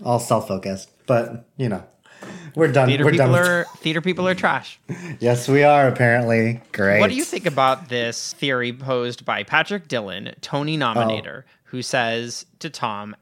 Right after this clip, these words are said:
Speaker 2: after seeing Bombshell, "You know what they say about Tony voting. First you vote for yourself, then you vote against your enemies, but then you vote with your heart."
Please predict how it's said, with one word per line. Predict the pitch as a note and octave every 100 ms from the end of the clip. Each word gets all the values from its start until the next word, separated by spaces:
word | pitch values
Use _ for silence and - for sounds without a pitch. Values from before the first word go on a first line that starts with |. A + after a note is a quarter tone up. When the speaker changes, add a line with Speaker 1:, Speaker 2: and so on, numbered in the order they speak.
| E3
Speaker 2:
after | C3+ - F3 F3+
seeing | F3+ - F3 F3 E3+
Bombshell, | C#3+ A#2 A2 - C#2+ B2+ _ _
"You | C3+ E3
know | G#3
what | A3
they | F#3
say | F3 D#3+
about | D#3 D3+ C#3
Tony | - B2 A2
voting. | G2 F2 E2+ A#1+ F2+ - _ _
First | - C3+ B2+ F3+
you |
vote | E3 F3 -
for | F#3+
yourself, | F#3+ F#3 A#2+ G2+ G#2+ - _ _ _ _ A#2+ -
then | A2+ D3 F#3
you | F#3
vote | E3 D#3
against | A#2 D3+ F#3+ F#3+ -
your | A#2
enemies, | G#2 G#2 D2+ D2+ A2+ - _ _ _ _ _ _ _
but | C3+ B2 -
then | D3 A2 E2+ A2+ _
you | A#2 A2+
vote | A2+ A2
with | A2+ -
your | A2
heart." | - F#2 - -